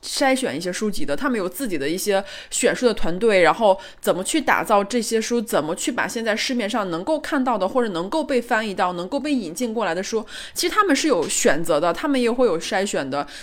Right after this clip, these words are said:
你先把他们筛选这些书拿过来看一下，去看一下，然后慢慢的你这个图书的这个网络就会起来。但是你就坐在那等着别人告诉你说这本书好，那本书好，然后找几个你们信任的一些，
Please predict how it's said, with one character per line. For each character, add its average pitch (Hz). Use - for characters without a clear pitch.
你 233
先 370
把 -
他 -
们 262
筛 302
选 196
这 202
些 233
书 262
拿 190
过 233
来 262
看 294
一 196
下， 165
去 247
看 294
一 214
下， 160
然 190
后 262
慢 294
慢 311
的 269
你 175
这 254
个 240
图 -
书 285
的 247
这 240
个 247
网 -
络 220
就 254
会 262
起 -
来。 101
但 302
是 330
你 196
就 381
坐 339
在 302
那 269
等 160
着 190
别 202
人 240
告 247
诉 196
你 147
说 214
这 277
本 160
书 202
好， -
那 330
本 -
书 190
好， -
然 160
后 240
找 226
几 240
个 208
你 196
们 156
信 254
任 240
的 202
一 170
些， 196